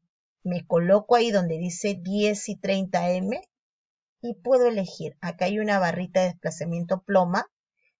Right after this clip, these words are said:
y puedo elegir a qué horas deseo esa reunión. Entonces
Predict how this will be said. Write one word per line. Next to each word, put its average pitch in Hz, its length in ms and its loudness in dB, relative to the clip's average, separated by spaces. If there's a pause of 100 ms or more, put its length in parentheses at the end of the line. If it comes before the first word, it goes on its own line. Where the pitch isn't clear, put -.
(120)
y 214 120 -6
puedo 202 260 4
elegir 185 640 -2 (240)
a 170 200 -4
qué 185 140 -6
horas 202 180 0
deseo 190 280 -6
esa 175 200 -4
reunión. 160 460 -8 (2750)
Entonces 175 260 -14